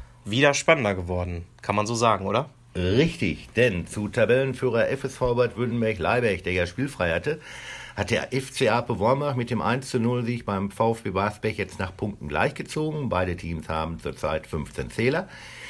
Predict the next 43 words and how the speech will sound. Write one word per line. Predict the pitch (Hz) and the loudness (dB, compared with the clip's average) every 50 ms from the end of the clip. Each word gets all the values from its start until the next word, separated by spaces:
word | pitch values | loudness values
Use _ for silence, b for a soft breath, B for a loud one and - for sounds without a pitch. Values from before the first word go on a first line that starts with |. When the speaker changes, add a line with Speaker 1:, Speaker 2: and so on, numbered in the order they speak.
| B B B B - | B B B B -2
Speaker 2:
Dahinter | 90 95 104 98 104 101 | 0 2 2 2 2 0
liegt | 92 98 101 - - | 0 0 -2 -2 -2
der | 95 87 | -2 -2
B | 87 90 85 | -2 -4 -4
C | - - - 87 | -2 -2 0 2
Eslohe, | 113 165 165 - 165 165 160 160 151 | 2 0 0 0 0 2 2 2 4
der | 117 110 101 | 4 4 4
nach | 98 98 92 | 2 0 -2
dem | - 110 98 92 | -2 -4 -2 -2
drei | 90 92 98 | 0 0 -2
zu | 101 - - | -2 -2 -2
null | 104 104 101 98 101 | 0 0 2 0 0
gegen | 92 92 90 87 87 | 0 0 0 0 0
Hüingsen | 92 98 101 98 90 - 90 85 | 2 2 0 0 -2 -4 -4 -2
weiter | 80 80 85 87 87 76 - | -2 -2 -2 -2 -2 -2 -2
ungeschlagen | 90 117 135 139 131 - 123 113 110 107 107 104 | 0 0 0 0 0 0 0 0 0 0 0 -2
ist, | 95 95 - - - | -4 -4 -6 -6 -4
mit | 92 113 117 - | -4 -4 -4 -4
zwölf | - - - 160 170 185 185 - | -8 -6 -2 0 0 0 0 -2
Punkten. | - - 73 65 - - - - B B B B B B B B B B - - | -2 -2 -2 -4 -6 -10 -14 -14 B B B B B B B B B B -4 2
Speaker 1:
Genau, | - 135 127 131 123 117 110 101 98 98 | 2 4 6 8 8 8 8 8 6 4
und | 101 107 107 110 104 - | 2 2 0 0 2 4
ja, | - 156 123 | 6 6 6
das | 98 104 - | 6 4 2
sind | 139 123 | 2 2
jetzt | 123 120 - | 2 2 2
die | 123 110 | 0 0
drei | - - 110 117 120 120 120 120 117 113 - - - | 2 4 6 8 8 8 8 6 4 0 -4 -10 -2
Top-Mannschaften | - - 156 - - 143 135 147 - - 165 156 - - 160 131 | 0 0 0 2 4 4 4 6 4 4 2 2 0 0 2 2
ganz | 123 123 120 - | 4 2 2 0
oben. | - 107 131 147 156 170 160 160 131 | 0 0 0 0 0 0 0 0 2
Ähm, | 107 127 127 131 131 127 131 131 123 120 110 113 | 4 4 6 4 4 2 -2 -4 -6 -6 -4 -4
wo | 117 120 | -2 -2
sind | 117 139 143 | 0 0 2
denn | 135 131 123 | 2 2 2
eigentlich | 127 127 127 | 2 0 -2
diese | 127 120 127 120 | -2 -2 -2 -2
vermeintlichen | - 123 123 127 131 127 127 117 123 120 | 0 2 2 2 2 0 -2 -2 0 2
Titelkandidaten, | 131 202 208 202 120 113 110 107 107 101 107 98 101 101 101 | 2 4 4 4 2 2 2 0 2 4 4 4 4 4 2
die | 101 98 | 0 0
wir | 98 95 | 0 0
doch | 95 90 87 | 0 0 0
hatten? | 98 92 - 87 | -2 -2 -2 -4